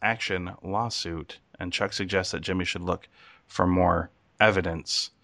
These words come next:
Uh, Jimmy is turned away from the front desk at Sandpiper Crossing. However, he can hear documents being shredded and hastily writes a demand letter in the bathroom on toilet paper, I believe.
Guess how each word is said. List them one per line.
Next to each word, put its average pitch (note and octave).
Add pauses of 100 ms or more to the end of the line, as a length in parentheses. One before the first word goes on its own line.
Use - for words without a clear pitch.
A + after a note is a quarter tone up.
(500)
Uh, G2
Jimmy B2
is A2+
turned A#2+
away A2+
from A2+
the G2
front G2
desk A2+
at G2
Sandpiper G#2
Crossing. A2+
However, G#2+
he A2
can G#2+
hear D3
documents C3+
being A#2+
shredded G#2+ (340)
and G2+
hastily A#2
writes G#2+
a -
demand G#2
letter G2
in A#2
the A#2+
bathroom G#2+
on D#3
toilet D#3+
paper, F2
I -
believe. E2+